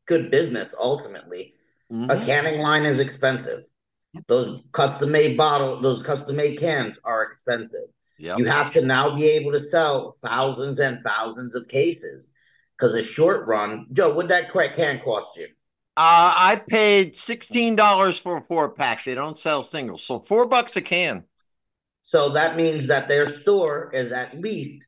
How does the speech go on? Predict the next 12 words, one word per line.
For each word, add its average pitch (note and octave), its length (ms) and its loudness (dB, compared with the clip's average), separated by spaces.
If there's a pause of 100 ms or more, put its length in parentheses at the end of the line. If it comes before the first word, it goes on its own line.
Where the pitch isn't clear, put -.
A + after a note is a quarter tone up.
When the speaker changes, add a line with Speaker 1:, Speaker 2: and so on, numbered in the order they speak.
(460)
Speaker 1:
paying C#3+ 420 2
eight D#3+ 240 0
dollars A#2+ 480 2
a A#2 100 0
case. - 380 -8 (260)
So A#2+ 120 0
they're D3+ 220 6
at D#3 160 -2
least D#3+ 260 -2
paying C#3 420 0
two E3 160 -4
dollars G#2 480 0